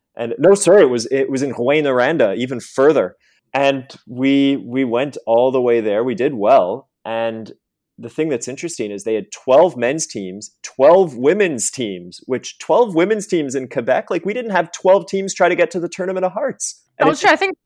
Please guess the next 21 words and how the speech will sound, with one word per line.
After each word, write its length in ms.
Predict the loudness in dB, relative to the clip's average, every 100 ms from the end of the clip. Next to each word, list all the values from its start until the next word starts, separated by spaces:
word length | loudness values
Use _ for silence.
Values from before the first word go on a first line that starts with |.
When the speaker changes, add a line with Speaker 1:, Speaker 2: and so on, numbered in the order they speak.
| -6
Speaker 2:
yeah, 300 | 2 4 4
it's 100 | 4
like, 160 | 0 0
if 100 | -2
you 60 |
get 240 | 0 0 2
five, 560 | 4 8 8 6 2
congratulations. 1080 | -6 2 4 4 -2 -4 -4 -8 -12 -12 -14 -2
Speaker 1:
Yeah, 320 | 2 2 2 2
like, 180 | 2 2
five 420 | 2 6 8 6
is 80 | 2
a 60 |
lot. 420 | 2 4 2 0 -6 _ _
And 260 | -2 -2 -2
they 160 | 0 2
Speaker 2:
Mm-hmm. 80 | 4
Speaker 1:
had 240 | 2 0
twelve 540 | -12 2 6 6 4 0
women's 380 | -2 -2 -6 -8
teams 420 | -8 -8 -12